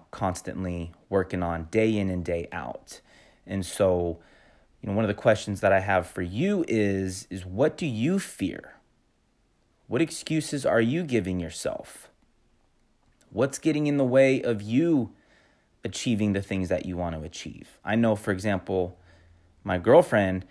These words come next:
has a couple fears as well, and she said it was okay for me to share these with you guys. And so hopefully some of these would resonate with you. One of her fears is she won't be successful in her dream career.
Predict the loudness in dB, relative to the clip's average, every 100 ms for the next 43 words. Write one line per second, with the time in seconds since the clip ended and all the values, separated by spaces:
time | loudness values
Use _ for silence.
0 | _ -2 2 2 0 -6 -6 -6 -2 0
1 | 0 -2 -10 2 6 6 2 -6 -6 -4
2 | -6 -10 -14 -6 -6 -2 -2 -2 -4 -4
3 | -2 -4 -4 -8 -8 -8 -6 -6 -6 -16
4 | -18 -20 -14 -12 -12 -18 -20 -10 -10 -4
5 | 0 0 -2 -10 -20 -20 -20 _ _ _
6 | _ 0 0 0 -4 0 -2 0 -2 -2
7 | 4 4 2 -4 -6 -10 -12 -14 -14 -18
8 | _ _ _ _ 0 2 2 2 0 0
9 | 0 2 4 0 -4 -14 -12 -2 0 0
10 | -4 -8 -18 _ _ _ _ _ _ -6
11 | -2 2 2 0 -4 -4 -6 0 0 0
12 | -2 -2 -2 -2 -4 -2 0 -2 -4 -4
13 | -2 -4 -6